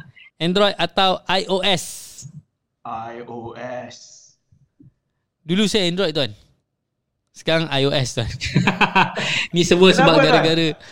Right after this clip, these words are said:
Speaker 2: Apa yang menyebabkan tuan jadi I O S tu?
Speaker 1: Sebab tuan lah racun. Tuan lah puncanya sekarang ni.
Speaker 2: Yes.
Speaker 1: Ah.
Speaker 2: Racun
Speaker 1: Ah.
Speaker 2: pertama sudah berjaya. Nanti kalau
Speaker 1: Ai.
Speaker 2: cakap apa?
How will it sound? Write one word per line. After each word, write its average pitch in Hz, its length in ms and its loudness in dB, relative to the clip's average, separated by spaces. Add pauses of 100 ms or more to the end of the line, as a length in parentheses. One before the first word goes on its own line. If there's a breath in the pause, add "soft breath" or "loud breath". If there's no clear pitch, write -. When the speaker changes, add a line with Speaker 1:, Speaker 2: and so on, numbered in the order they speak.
Speaker 2:
Apa 226 320 0
yang 262 160 -2
menyebabkan 233 460 -4
tuan 226 220 -4
jadi 208 420 -6
I 202 160 -6
O 196 100 -6
S 175 220 -4
tu? - 100 -16 (280)
Speaker 1:
Sebab 240 240 0
tuan 349 280 4
lah 165 140 4
racun. 247 480 2 (560)
Tuan 339 300 4
lah 214 120 0
puncanya 220 600 0
sekarang 269 340 -2
ni. 226 320 -4 (340)
Speaker 2:
Yes. 202 800 -4
Speaker 1:
Ah. 185 240 -16 (140)
Speaker 2:
Racun 185 420 4
Speaker 1:
Ah. 180 140 4
Speaker 2:
pertama 247 320 -6
sudah 240 200 -2
berjaya. 247 480 0 (320)
Nanti 196 240 -10
kalau - 200 0
Speaker 1:
Ai. 214 420 8
Speaker 2:
cakap 175 160 2
apa? - 80 -4